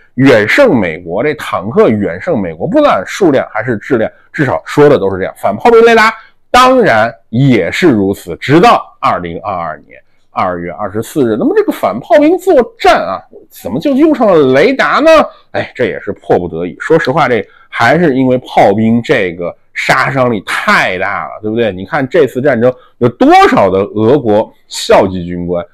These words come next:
和将领因为这个炮击，包括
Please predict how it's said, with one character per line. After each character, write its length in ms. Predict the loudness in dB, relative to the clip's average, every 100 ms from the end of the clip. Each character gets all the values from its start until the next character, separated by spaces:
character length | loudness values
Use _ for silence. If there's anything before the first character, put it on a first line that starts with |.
| _ _
和 160 | -6
将 320 | -4 0 0 0
领 180 | -6 -4
因 160 | 0 2
为 140 | 2
这 220 | 0 0
个 80 | -4
炮 340 | -6 -2 0 -2
击， 220 | -6 -4
包 260 | 2 2
括 580 | 4 2 4 4 2 -2